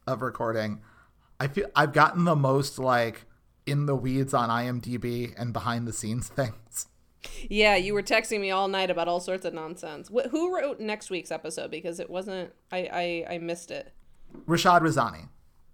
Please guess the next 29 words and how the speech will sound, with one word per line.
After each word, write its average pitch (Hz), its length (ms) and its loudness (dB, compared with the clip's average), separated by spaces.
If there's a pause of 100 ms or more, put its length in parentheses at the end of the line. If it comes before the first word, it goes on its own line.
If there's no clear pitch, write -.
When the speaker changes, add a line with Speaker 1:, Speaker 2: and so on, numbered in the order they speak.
(260)
Speaker 2:
Okay. - 300 0 (500)
Speaker 1:
Rashad 202 340 8
Razzani, 190 480 8
who 160 100 0
wrote 143 180 2
next 196 240 0
week's 127 220 -4
episode, 101 640 -6 (560)
and 123 540 0 (840)
who, 165 200 6
with 123 640 0
Ben 151 240 4
Watkins, 139 580 4
writer 123 260 2
of 117 80 -4
this 185 200 0
week's 156 200 -2
episode, 113 500 -2 (100)
has 110 540 0 (440)
a 120 120 -2
pilot 151 420 2
in 127 120 -2
development 120 560 -2
at 101 240 -12
A-, 131 240 -2 (320)
at 123 200 -2
A 135 120 2
B 127 160 -4
C 156 440 -2